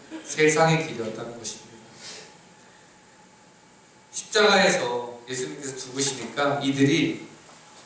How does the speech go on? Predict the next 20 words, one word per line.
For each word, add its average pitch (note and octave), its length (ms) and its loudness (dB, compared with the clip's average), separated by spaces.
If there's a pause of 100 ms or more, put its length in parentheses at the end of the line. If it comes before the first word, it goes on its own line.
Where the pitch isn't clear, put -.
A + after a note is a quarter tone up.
예수님과 G3+ 480 6
늘 F3+ 160 8
함께 G#3 300 4
있었지만 D3 580 0
희망이 G#3 560 2
꺾여지니까 G#3 920 4
이제는 B2+ 500 -4 (220)
뭐를 C3+ 260 6
찾아갔냐? C#3+ 720 -2 (220)
세상을 E3 560 4
찾아 B2 440 -2
떠나간 C3+ 420 2
것입니다. - 320 -10 (2500)
근데 F3+ 140 4
문제는 F#3 400 8
지금부터예요. D3 760 4
이들이 D#3 580 4
이야기를 D#3+ 360 6
하면서 D#3+ 260 4
가다가 D3 800 4